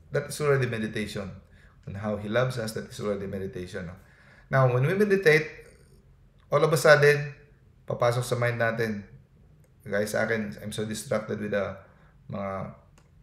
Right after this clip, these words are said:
example, construction, ganun, or pagkain, ganun. So, i-, meaning, ang ating object ng ating emotion ay hindi si God.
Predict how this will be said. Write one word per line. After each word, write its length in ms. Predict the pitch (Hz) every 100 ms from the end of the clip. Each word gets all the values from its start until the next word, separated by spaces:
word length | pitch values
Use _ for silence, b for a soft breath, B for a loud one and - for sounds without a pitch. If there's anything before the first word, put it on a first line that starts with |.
| _
example, 400 | - - 95 117
construction, 1040 | 101 95 - 117 - - 113 110 110 107 110 - _ -
ganun, 320 | 104 104 101 - b b b b
or 200 | - -
pagkain, 760 | - - 117 113 107 110 107 104
ganun. 280 | 104 107 98 - - - B B B B B B
So, 480 | - 156 160 156 156 - - _ _ _ - - B B B _ _ _ - - - - - - _
i-, 160 | 233 233
meaning, 560 | 247 240 180 165 190 - -
ang 120 | - -
ating 480 | 214 214 214 202 -
object 440 | 208 156 185 196
ng 160 | 180 175
ating 400 | 165 170 170 170
emotion 480 | 165 165 - 131 127
ay 80 |
hindi 320 | 131 131 131 131
si 160 | 113
God. 200 | 113 107